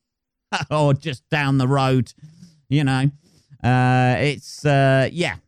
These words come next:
So it's, it's kinda nice, sort of, like, having a little look. Um, it's a, it's a fucking big thing in this country. Uh, the First World War, the Second World War. We people, uh, in, uh, Britain,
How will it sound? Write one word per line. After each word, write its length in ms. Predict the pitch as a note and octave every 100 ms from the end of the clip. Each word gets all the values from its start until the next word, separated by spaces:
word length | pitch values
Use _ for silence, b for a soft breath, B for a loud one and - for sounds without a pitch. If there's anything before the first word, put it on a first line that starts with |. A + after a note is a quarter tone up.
| _
So 220 | _ E3 D#3
it's, 160 | E3 F3+
it's 140 | E3
kinda 280 | - G3+ C#3
nice, 280 | A#2 A2 -
sort 240 | - C3
of, 40 | A2
like, 140 | G#2
having 220 | G#2+ G#2+
a 20 |
little 240 | A2 F2+ G#2+
look. 360 | A2+ - _ G2+
Um, 800 | G#2+ G#2+ G#2+ G#2+ G#2+ G#2+ G#2 - _ _ -
it's 220 | G#3 A3
a, 80 | G#3 F3
it's 240 | - G3 G#3+
a 60 |
fucking 440 | F#3 G#3+ F#3 G3 E3
big 280 | G3 E3
thing 220 | - E3 D3
in 100 | A#2+
this 160 | A2
country. 560 | - G#2+ G#2 - F#2+ F#2 _ _ _ -
Uh, 180 | A#2 B2
the 140 | A#2+ -
First 280 | F3+ F3+ E3
World 280 | D3+ D3+ C#3
War, 180 | D3 C#3+
the 120 | C3+
Second 440 | - C3+ C3+ C#3+
World 240 | C3+ B2+ B2
War. 240 | C3+ C3+ B B -
We 520 | E3 A3+ C4 C4 G#3+ _ -
people, 640 | F3+ D3+ D3 D#3 D3+ - -
uh, 540 | C#3 C#3 C3+ C#3 C3+ - _ -
in, 360 | D3 C#3+ C#3 C3
uh, 440 | C#3 C3+ B2+ B2+ - - _ _ _ -
Britain, 540 | C3 D3+ - A#2+ G#2+